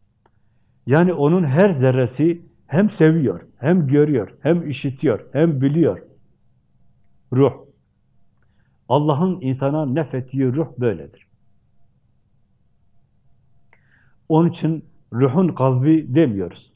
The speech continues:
ruhun gözü demiyoruz, kulağı demiyoruz. Allah ruhundan nefetmiş çünkü.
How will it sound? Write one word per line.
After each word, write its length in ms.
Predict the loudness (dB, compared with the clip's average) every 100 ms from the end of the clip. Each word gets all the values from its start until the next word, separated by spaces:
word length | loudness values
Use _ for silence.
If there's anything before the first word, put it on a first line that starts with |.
| -6
ruhun 380 | -2 0 0 0
gözü 360 | 0 0 -2
demiyoruz, 500 | -2 -2 -6 -10 -18 _ -6
kulağı 380 | 0 0 0
demiyoruz. 480 | 0 -2 -4 -12 -20 _ _ _ _ _ _ _ _ _ _ _ _ _ _ _ _ _ _ _ _ _ _ _
Allah 440 | -4 -2 0 -2 -6
ruhundan 540 | -10 -4 -2 0 -2
nefetmiş 580 | -4 -8 -10 -12 -14 -12
çünkü. 400 | -12 -12 -14 -20